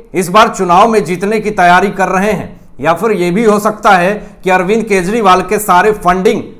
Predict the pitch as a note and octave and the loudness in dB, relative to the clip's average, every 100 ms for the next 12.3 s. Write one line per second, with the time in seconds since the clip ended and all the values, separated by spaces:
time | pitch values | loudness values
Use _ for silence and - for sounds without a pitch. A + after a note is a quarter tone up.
0 | - E3+ F3+ G3 F#3+ - G3+ A3+ A3+ G#3 | -4 0 2 2 -2 0 0 2 2 2
1 | F#3+ F3 F3+ G#3 - - G3 A#3 G#3 F#3+ | 2 -2 -4 -6 -10 -8 -6 -4 0 2
2 | A3 - - A#2 F3 F3 F3+ G#3 A3+ F#3 | 0 -2 -12 -6 -2 2 4 4 2 4
3 | G3+ - - D#3 G3 G#3 E3+ F3+ F#3 A#3 | 2 0 -10 0 4 4 2 -2 0 0
4 | A3 F3 E3 F#3+ F#3+ F3+ F3+ E3+ D3+ F3 | 0 -4 -2 0 0 -2 -2 -4 -4 0
5 | G3 D3 G2+ - - - F#3 B3+ A#3+ A#3 | 2 2 -2 -16 -18 -6 -2 2 2 2
6 | C#4 B3 A#3 C4 A3+ A3 A#3 A3 G#3+ B3 | 2 4 4 4 4 4 6 4 4 4
7 | A3+ A3+ A3+ G3 G3+ A#3 F3 D3+ F3 - | 4 4 4 4 4 4 4 0 -4 -8
8 | - - B3+ C4+ D#3+ G3 B3 B3 G3+ G3 | -20 -8 -4 -2 0 0 0 0 2 2
9 | B3+ A3 A3+ A3 A3 A3+ F#3+ F#3 B3 - | 2 2 4 4 4 2 2 0 0 0
10 | - A3+ F#3 F#3 A3+ E3 - - - B2 | -2 -2 0 0 2 2 0 -14 -14 -2
11 | E3+ A3 A3+ C4 A3 B3+ A3+ F3+ F3+ A3 | 2 2 2 -2 -2 -4 -2 -2 2 2
12 | C4+ A3 | 2 2